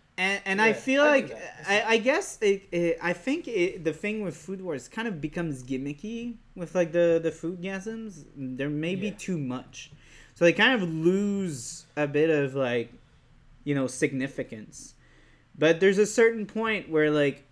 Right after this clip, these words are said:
Speaker 1: a foodgasm comes back and it's very significant.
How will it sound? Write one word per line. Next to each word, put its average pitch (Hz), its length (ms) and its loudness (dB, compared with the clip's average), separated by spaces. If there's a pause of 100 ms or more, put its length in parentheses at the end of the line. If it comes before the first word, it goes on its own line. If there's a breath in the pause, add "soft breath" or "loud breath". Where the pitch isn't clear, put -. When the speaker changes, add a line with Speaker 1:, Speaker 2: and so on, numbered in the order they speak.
Speaker 1:
a 147 160 2
foodgasm 151 800 2
comes 123 320 -6
back 160 360 2
and 156 140 0
it's 139 160 -2
very 156 320 6
significant. 143 840 -4